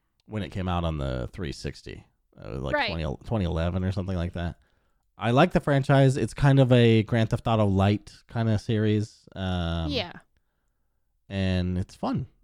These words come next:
Speaker 1: It's, it's like a good, uh, good little story and, uh, good little criminal romp. You know what I mean?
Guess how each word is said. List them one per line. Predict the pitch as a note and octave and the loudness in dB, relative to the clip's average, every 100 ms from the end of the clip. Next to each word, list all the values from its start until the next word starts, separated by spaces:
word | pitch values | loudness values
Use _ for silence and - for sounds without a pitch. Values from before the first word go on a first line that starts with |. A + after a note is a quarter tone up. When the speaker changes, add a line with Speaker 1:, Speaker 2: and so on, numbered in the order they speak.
| - | -18
Speaker 1:
It's, | - - - | -16 -12 -10
it's | E2+ - | -6 -6
like | F#2+ | -6
a | F#2 | -6
good, | F#2 F#2 F#2+ G2+ | -2 -2 -2 -4
uh, | G2 G2 G2+ G2+ G2+ _ _ _ _ | -2 0 0 -2 -4 _ _ _ _
good | - G2 | -12 -8
little | G#2 G2+ G2+ | -6 -4 -4
story | G2+ - G#2+ G#2+ A#2 C3 C#3+ | -8 -8 -4 -2 0 0 -2
and, | A#2+ F2 D#2+ - B2+ _ D#2 | -2 -4 -6 -10 -16 _ -12
uh, | D#2 C#2+ C2+ F2 G#2 _ _ _ - | -8 -6 -6 -8 -10 _ _ _ -16
good | G#2 | -6
little | A2 G2+ - | -4 -4 -8
criminal | - A2+ A2+ A2 G2 | -8 -4 0 0 0
romp. | E2+ F2 G2 C#3+ - - _ | -2 0 0 -2 -6 -8 _
You | C3+ | -4
know | A#2 | 0
what | B2 | 0
I | B2+ | 2
mean? | C3+ D3+ | 0 0